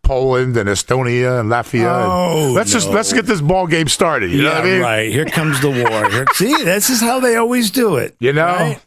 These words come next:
Speaker 2: Well, that didn't work. We said we weren't gonna do this, but that didn't work, so we have to.
Speaker 1: Yeah, yeah, yeah. They're gonna keep
Speaker 2: Uh-huh.
Speaker 1: upping the ante.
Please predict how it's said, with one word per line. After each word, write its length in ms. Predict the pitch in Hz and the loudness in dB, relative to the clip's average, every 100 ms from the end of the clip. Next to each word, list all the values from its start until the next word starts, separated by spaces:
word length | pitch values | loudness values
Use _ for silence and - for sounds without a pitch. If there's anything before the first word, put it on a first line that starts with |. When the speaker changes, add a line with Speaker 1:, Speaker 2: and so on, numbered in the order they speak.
| _ | _
Speaker 2:
Well, 260 | 123 226 240 | -2 0 0
that 180 | 254 | 0
didn't 260 | 247 214 175 | 0 -2 -2
work. 380 | 180 160 123 - - - | -2 0 -2 -8 -20 -4
We 100 | 180 | -2
said 260 | - 269 | 2 2
we 80 | 233 | 2
weren't 200 | 208 185 | 0 0
gonna 160 | 175 165 | 0 0
do 200 | 196 190 | 0 2
this, 160 | 160 - | 0 0
but 180 | 165 208 | 0 0
that 160 | 190 | 0
didn't 220 | 185 147 | 0 0
work, 200 | 165 170 | 0 -2
so 120 | - 147 | 0 0
we 120 | 120 | 0
have 140 | 143 | 0
to. 60 | 151 | 2
Speaker 1:
Yeah, 280 | 147 117 107 | 2 2 0
yeah, 280 | 110 107 | 2 2
yeah. 240 | 95 95 90 | 0 0 0
They're 140 | 151 | 0
gonna 160 | 139 120 | 0 0
keep 100 | - | 0
Speaker 2:
Uh-huh. 80 | 147 | 0
Speaker 1:
upping 160 | 139 123 | -2 0
the 160 | 120 117 | 0 0
ante. 300 | 104 90 | 0 -4